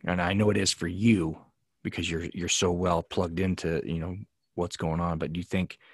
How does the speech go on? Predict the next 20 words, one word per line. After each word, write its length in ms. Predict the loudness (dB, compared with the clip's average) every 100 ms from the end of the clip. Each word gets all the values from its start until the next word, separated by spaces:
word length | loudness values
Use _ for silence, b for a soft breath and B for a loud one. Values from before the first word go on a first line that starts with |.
| b -4
around 260 | -2 0
the 80 | -2
world 480 | 0 0 0 0 -6 b b b _ _ _ _ -20 -8
that 200 | -6 -4
the 100 | -8
people 400 | -4 -4 -2 -4
wanting 300 | -4 -4 -6
to 60 |
come 220 | -4 -4 -2
here 160 | -2
for 160 | -4 -2
that 160 | -4
freedom, 400 | -4 -2 -2 -2
for 60 | -2
that 160 | -2 -2
new 180 | -2
life 360 | 0 -2 -2 -6
that, 180 | -8 -6
you 100 | -6
know, 200 | -6